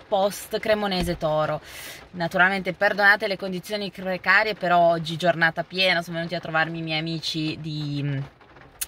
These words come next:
di Roma e di, una mia amica di Napoli per il big match di questa giornata.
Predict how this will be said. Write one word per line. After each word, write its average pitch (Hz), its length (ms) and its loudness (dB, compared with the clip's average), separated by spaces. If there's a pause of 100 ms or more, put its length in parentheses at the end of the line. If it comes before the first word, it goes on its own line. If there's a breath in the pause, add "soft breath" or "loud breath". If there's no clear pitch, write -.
di 180 160 0
Roma 175 380 4
e 175 120 -6
di, 147 640 -6
una 151 140 -4
mia 165 100 -6
amica 165 240 -6
di 156 100 -6
Napoli 151 440 2
per 147 460 -4
il 151 100 -8
big 151 200 -8
match 139 280 -6
di 151 100 -12
questa 147 320 -8
giornata. 151 640 2